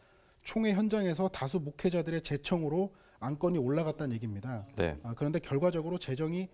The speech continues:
Speaker 1: 되지는 않았습니다. 아, 너무 윤리의식이 부족한 것이 아닌가라는 의구심이 드는 대목입니다.
Speaker 2: 네, 이 목회자 윤리 문제, 매년 계속 반복되고 있는 문제인데 올해는 조금이라도 개선되었으면 좋겠다라는 바람입니다.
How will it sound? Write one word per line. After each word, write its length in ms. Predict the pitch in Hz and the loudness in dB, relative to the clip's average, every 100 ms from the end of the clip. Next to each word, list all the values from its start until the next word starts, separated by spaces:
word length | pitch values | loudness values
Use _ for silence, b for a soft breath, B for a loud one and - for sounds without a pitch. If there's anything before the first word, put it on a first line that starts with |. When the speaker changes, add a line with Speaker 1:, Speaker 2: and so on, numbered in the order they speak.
| - - | -14 -6
Speaker 1:
되지는 380 | 135 135 160 143 | -2 -2 -2 -2
않았습니다. 560 | 120 117 120 104 101 B B B B | -2 -6 -8 -8 -10 B B B B
아, 160 | - 123 | -8 -4
너무 260 | 131 165 | -2 0
윤리의식이 680 | 139 143 185 175 147 143 156 | 0 2 2 2 0 -4 -8
부족한 460 | - 139 170 - 175 | -4 -4 -4 -4 -4
것이 200 | 147 139 | -4 -4
아닌가라는 880 | 113 147 139 110 104 110 127 131 | -4 -4 -4 -6 -6 -6 -4 -4
의구심이 500 | 139 156 156 139 117 | -4 -4 -4 -4 -4
드는 220 | 117 120 117 | -4 -4 -4
대목입니다. 640 | 120 127 110 95 92 - | -4 -4 -6 -10 -12 -2
Speaker 2:
네, 240 | 98 98 | 2 2
이 60 | 87 | 0
목회자 600 | 101 123 131 131 120 113 | 0 2 4 4 2 0
윤리 200 | 101 113 | -2 -2
문제, 420 | 110 90 80 80 73 | -2 -4 -6 -8 -4
매년 280 | 95 117 120 | -4 -2 -2
계속 380 | 143 165 156 - | -2 -2 -4 -4
반복되고 600 | 117 127 139 135 120 113 | -2 0 0 2 2 2
있는 140 | 110 | -2
문제인데 600 | 104 92 104 85 85 107 | -2 0 0 0 -2 -2
올해는 360 | 92 110 123 110 | 0 0 0 -4
조금이라도 640 | 98 98 90 85 85 165 b b b - | -6 -6 -6 -6 -8 -8 b b b -10
개선되었으면 800 | 101 107 101 95 87 - 82 76 | -6 -4 -4 -4 -4 -6 -8 -6
좋겠다라는 720 | 98 98 - 92 82 82 76 | -4 -2 0 -2 -2 -6 -4
바람입니다. 560 | 90 78 73 71 73 | -4 -4 -6 -10 -12